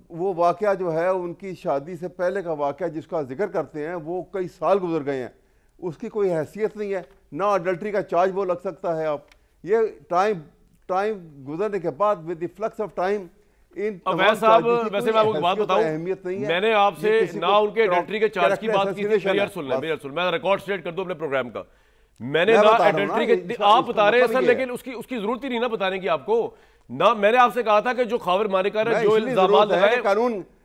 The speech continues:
Speaker 1: मैं कानून की
Speaker 2: सर,
Speaker 1: बात
Speaker 2: मेरा
Speaker 1: कर रहा हूं।
Speaker 2: सवाल तो सुन लें दोबारा,
Speaker 1: उसकी
Speaker 2: ये सवाल ही
Speaker 1: स्टेटमेंट
Speaker 2: नहीं
Speaker 1: से
Speaker 2: मेरा।
Speaker 1: कानून की बात कर रहा हूं।
Speaker 2: सर, ये सवाल ही नहीं मेरा,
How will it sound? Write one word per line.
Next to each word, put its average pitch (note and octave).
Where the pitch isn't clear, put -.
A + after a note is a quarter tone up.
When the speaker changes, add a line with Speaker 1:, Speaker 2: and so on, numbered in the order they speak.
Speaker 1:
मैं G#3
कानून A3+
की B3
Speaker 2:
सर, A3
Speaker 1:
बात G#3
Speaker 2:
मेरा A#3+
Speaker 1:
कर C#4
रहा -
हूं। A3
Speaker 2:
सवाल G3+
तो B3+
सुन A3+
लें A#3+
दोबारा, A3
Speaker 1:
उसकी A#3
Speaker 2:
ये A#3+
सवाल G#3+
ही G3+
Speaker 1:
स्टेटमेंट C4+
Speaker 2:
नहीं C#4+
Speaker 1:
से B3
Speaker 2:
मेरा। G#3+
Speaker 1:
कानून A#3+
की B3
बात G3
कर F3
रहा D3
हूं। D3
Speaker 2:
सर, G3+
ये A#3+
सवाल F#3
ही B3
नहीं B3
मेरा, G3